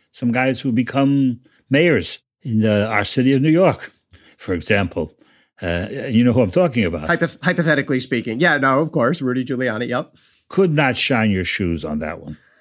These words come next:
Speaker 2: <laughs> Wow. Uh, I am, I am humbled. Thank you for that, Murray. That, that is
Speaker 1: But
Speaker 2: great.
Speaker 1: don't be
Speaker 2: So
Speaker 1: too humble. Don't be, get crazy about it.
Speaker 2: I, I know.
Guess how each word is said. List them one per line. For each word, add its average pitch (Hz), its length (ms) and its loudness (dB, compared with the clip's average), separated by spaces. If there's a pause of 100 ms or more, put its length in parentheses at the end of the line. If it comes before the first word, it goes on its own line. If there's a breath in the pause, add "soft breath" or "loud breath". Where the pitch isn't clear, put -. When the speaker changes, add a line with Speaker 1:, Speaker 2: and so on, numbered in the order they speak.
(140)
Speaker 2:
<laughs> 208 1120 -4
Wow. 123 380 2 (300 loud breath)
Uh, 151 340 2
I 160 180 2
am, 160 120 0
I 156 160 0
am 151 120 2
humbled. 170 600 0
Thank 156 280 2
you 147 80 2
for 135 140 -4
that, 139 180 0
Murray. 135 320 -2
That, 127 180 -8
that 135 120 -2
is 131 140 -4
Speaker 1:
But 123 60 -6
Speaker 2:
great. 165 100 4
Speaker 1:
don't 185 80 2
be 196 80 4
Speaker 2:
So 185 60 2
Speaker 1:
too 185 140 4
humble. 98 260 2
Don't 143 260 2
be, 160 100 2
get 151 180 0
crazy 107 340 2
about 90 220 2
it. - 100 -4
Speaker 2:
I, 180 300 0
I - 20 2
know. 131 340 0